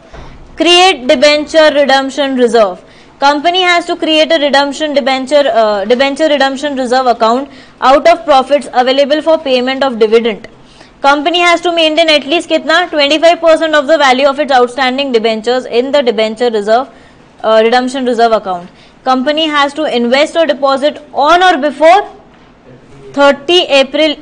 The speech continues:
each year, एमसीक्यू again। एमसीक्यू में आ सकता है again।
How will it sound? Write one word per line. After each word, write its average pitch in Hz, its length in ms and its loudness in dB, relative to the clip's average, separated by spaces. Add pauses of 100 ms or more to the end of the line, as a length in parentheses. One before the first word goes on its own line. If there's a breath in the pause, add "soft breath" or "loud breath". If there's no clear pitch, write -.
each 294 380 -2
year, 240 440 0 (400)
एमसीक्यू 262 880 -4 (180)
again। 240 440 0 (2500)
एमसीक्यू 262 600 -6
में 277 260 -6
आ 226 240 -4
सकता 226 460 -8 (100)
है 247 140 0 (220)
again। 220 360 -2